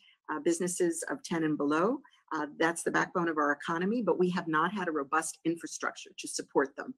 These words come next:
I created an accelerator. I'll be ex-, in my district, I'll be expanding that countywide. This is how you take, uh, assist a business with the back office functions, with the application processes, with the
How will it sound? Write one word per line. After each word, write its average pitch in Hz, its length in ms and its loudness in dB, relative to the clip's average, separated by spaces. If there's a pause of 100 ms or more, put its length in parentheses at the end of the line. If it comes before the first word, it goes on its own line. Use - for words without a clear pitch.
(340)
I 156 60 4
created 147 580 4 (100)
an 131 140 0
accelerator. 190 800 2
I'll 147 120 2
be - 180 -4
ex-, - 260 -10
in 135 100 0
my - 140 0
district, - 440 -2
I'll 143 100 -2
be - 120 0
expanding 151 460 0
that 139 140 -4 (120)
countywide. 160 600 0 (280)
This 254 160 2
is 233 140 -2
how 202 160 4
you 180 180 2
take, 175 380 2 (320)
uh, 156 220 2 (240)
assist 214 360 2
a 190 40 4
business 175 480 -2
with 143 100 -4
the - 80 -6
back 151 260 0
office - 400 -6
functions, 185 600 0
with 139 180 -2
the 151 120 0
application 196 580 0
processes, - 840 -4
with 269 200 2
the 143 240 0